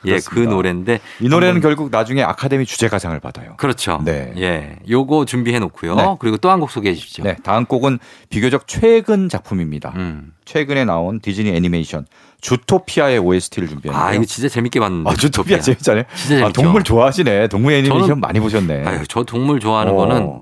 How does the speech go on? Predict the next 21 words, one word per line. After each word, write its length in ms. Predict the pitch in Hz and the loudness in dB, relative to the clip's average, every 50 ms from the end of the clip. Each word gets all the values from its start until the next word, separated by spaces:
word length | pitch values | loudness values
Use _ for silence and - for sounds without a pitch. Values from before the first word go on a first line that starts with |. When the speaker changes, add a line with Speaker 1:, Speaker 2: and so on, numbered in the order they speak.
| - - | -12 -8
Speaker 1:
나름 340 | - - 101 107 123 147 139 - | -6 -4 -4 -2 -2 -4 -2 -2
또 360 | 139 110 95 90 92 98 101 | 0 0 0 0 0 -2 -2
Speaker 2:
아. 300 | 87 85 71 69 67 62 | -2 -4 -4 -6 -10 -6
Speaker 1:
유명합니다. 640 | 82 104 - - 120 123 139 156 151 123 78 78 - - | -2 0 0 2 2 0 0 -2 -2 -4 -8 -8 -8 -8
Speaker 2:
아, 260 | - - - - - - | -6 -6 -6 -6 -8 -10
그렇군요. 400 | - - 98 92 - - - 73 | -6 -6 -6 -6 -6 -8 -6 -4
Speaker 1:
예, 100 | 101 101 | -2 0
저는 240 | - 135 170 180 147 | 0 2 2 2 2
예전에 420 | 120 123 139 175 175 170 160 131 120 | 2 2 2 2 2 2 2 0 0
그 120 | - 127 | -2 -2
주주 260 | 113 - 151 151 190 | 0 0 -2 -2 -2
클럽이라는 560 | 180 - - 185 180 165 143 143 131 120 107 98 | -2 0 2 2 4 4 2 2 0 0 -2 -4
프로그램도 440 | 110 110 110 107 107 101 - - 131 | -2 -2 0 0 0 -2 0 0 -2
Speaker 2:
어, 80 | 143 | 0
주주 300 | - - 160 - - 196 | 2 2 2 2 2 -2
클럽, 200 | - - 175 165 - 170 165 | 0 0 0 0 0 0 0
네, 140 | - 170 - | 2 2 2
있었어요. 260 | - 139 135 - - 135 | 2 0 0 0 0 2
Speaker 1:
<laughs> 280 | - 131 117 135 117 | 2 2 0 0 0
지내-, 0 | - - 160 - - - - | -2 -4 -4 -4 -4 -2 -2
Speaker 2:
어. 160 | - 87 | -2 -2